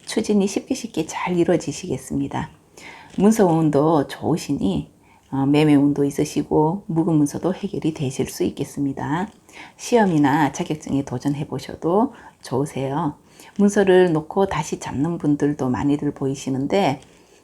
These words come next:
예, 수월하게 잡으시겠습니다. 직장인들도 실적이 오르고 직급 상승이나 보너스 등의 소식이 있으시겠고, 어, 경쟁자를 이길 수 있는 조건과 기회가 주어지겠습니다. 성장할 수 있는 계기가 되겠어요.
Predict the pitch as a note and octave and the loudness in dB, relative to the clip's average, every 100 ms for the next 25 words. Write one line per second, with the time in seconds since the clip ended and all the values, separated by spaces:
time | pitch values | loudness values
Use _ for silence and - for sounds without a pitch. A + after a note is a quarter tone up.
0 | _ - B2 - E3 C3+ A#2+ C3 - C#3 | _ -8 -6 -2 0 0 -4 -6 -6 -6
1 | - C3 - C#3+ B2+ - C3 - _ _ | -8 -12 -10 -8 -8 -8 -10 -12 _ _
2 | - - G3+ G#3+ G#3+ G3 F3+ E3 F3+ G#3+ | -20 -6 -4 0 2 2 2 2 4 2
3 | A#3 - - A#3+ A#3+ A#3+ G3 D#3 D#3 D3+ | 0 -10 -6 -6 -2 0 0 0 -2 0
4 | E3+ C#4 - - - - - D3 D#3 C#3+ | 0 0 -4 -18 -16 -16 -10 -6 -4 0
5 | C#3 C3+ B2+ E3+ B3 - - E3+ E3 C#3 | 0 0 0 -2 -2 -8 -4 -2 -2 -2
6 | - C3+ F#3 A#3+ - - - - G3+ F#3 | -2 0 0 -2 -6 -14 -12 -6 -2 -2
7 | D#3+ - E3 - - G3 D3 - - - | -4 -8 -10 -16 -4 -2 0 -4 -16 -18
8 | - - _ _ D#3 C#3+ C#3+ F#3+ A3 A3+ | -18 -20 _ _ -2 0 2 2 4 4
9 | G3+ E3+ F#3+ E3+ - C3+ C#3+ D3 - - | 4 2 0 0 0 0 0 -2 -4 -2
10 | D3 B2+ C3+ - E3 C#3 E3 D3+ - - | 0 0 -4 -2 0 0 0 -2 -4 -6
11 | - D3 C#3 - C#3+ - A#2+ A#2 - D2+ | 0 0 -2 -12 -12 -8 -6 -6 -4 -4
12 | A#2+ F3 G#3+ _ _ - - - A3+ A3 | -2 -2 -4 _ _ -20 -20 -4 2 2
13 | F#3 D#3 - G#2 C#3 D3+ - D3 D3+ - | 2 -2 -2 -2 0 -2 -6 -4 -4 -4
14 | - A#2 - G#2 A2+ | -8 -10 -6 -6 -6